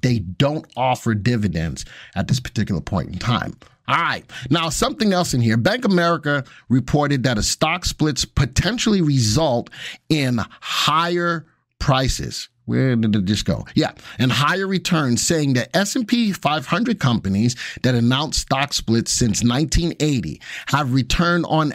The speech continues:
average twenty-five point four percent over the following twelve months versus the S and P average, which is only nine percent. Nine, eighteen, twenty,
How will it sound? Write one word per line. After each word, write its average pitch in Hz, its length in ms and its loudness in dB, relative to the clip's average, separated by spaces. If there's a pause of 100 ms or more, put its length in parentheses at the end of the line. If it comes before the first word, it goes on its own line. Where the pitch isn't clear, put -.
average 143 560 -2 (320)
twenty-five 147 1200 2
point 131 300 0
four 139 560 2
percent 160 840 0 (320)
over 135 260 2
the 110 140 -2
following 151 880 0
twelve 117 420 2
months 139 340 2
versus 123 420 0
the 127 160 2
S 127 160 0
and 104 80 0
P 123 180 2
average, 110 560 0 (220)
which 127 180 2
is 120 140 2
only 127 340 2
nine 127 680 4
percent. - 540 0 (380)
Nine, 147 480 2
eighteen, 143 880 2 (120)
twenty, 139 360 2